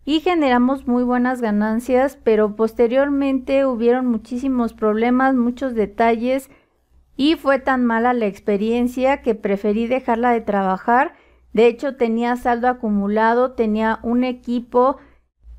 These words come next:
y también supe de muchas personas que tenían mucho dinero acumulado en Mudet.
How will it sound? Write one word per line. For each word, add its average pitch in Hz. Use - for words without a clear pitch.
y 294
también 269
supe 269
de 262
muchas 240
personas 226
que 220
tenían 208
mucho 277
dinero 240
acumulado 220
en 240
Mudet. 220